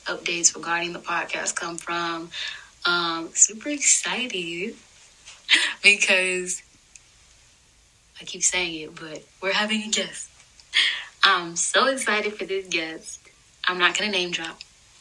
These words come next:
and I'm not gonna say when he's coming, but it's very soon. It's very, very soon. And I want my soror to know that I did take her suggestion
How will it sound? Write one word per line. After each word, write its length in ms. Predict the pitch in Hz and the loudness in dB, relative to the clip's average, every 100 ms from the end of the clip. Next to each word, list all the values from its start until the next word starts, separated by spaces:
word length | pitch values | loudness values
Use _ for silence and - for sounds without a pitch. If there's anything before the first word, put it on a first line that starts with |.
| - - | -12 2
and 100 | 233 | 6
I'm 100 | 262 | 6
not 160 | 262 214 | 6 2
gonna 160 | 208 | 4
say 160 | 202 180 | 4 2
when 120 | 175 | 0
he's 260 | 170 170 - | -2 0 0
coming, 440 | - 185 151 - - - - | 0 -6 -8 -14 -16 -20 -10
but 340 | - - - - - - - - - - - | 2 2 2 -4 -20 -20 -20 -20 -20 -12 -2
it's 140 | 190 | 0
very 200 | 185 185 | 2 4
soon. 420 | 180 - 165 - 110 - - - - - - 220 | 6 6 4 -10 -12 -12 -12 -14 -18 -6 -4 4
It's 120 | 220 | 6
very, 220 | 233 233 | 6 6
very 180 | 214 196 | 2 6
soon. 320 | - 196 - - - - - - | 6 4 -10 -10 2 6 6 8
And 100 | 220 | 6
I 40 | |
want 120 | 208 | 6
my 60 | - | 8
soror 500 | - 226 214 185 180 | 8 8 2 4 4
to 80 | 180 | 4
know 140 | 185 | 0
that 100 | 170 | -2
I 60 | 165 | -4
did 220 | 160 185 | -2 2
take 180 | - 185 | 2 4
her 100 | 190 | 6
suggestion 760 | 170 180 180 170 - 175 170 | 6 6 4 6 6 4 -2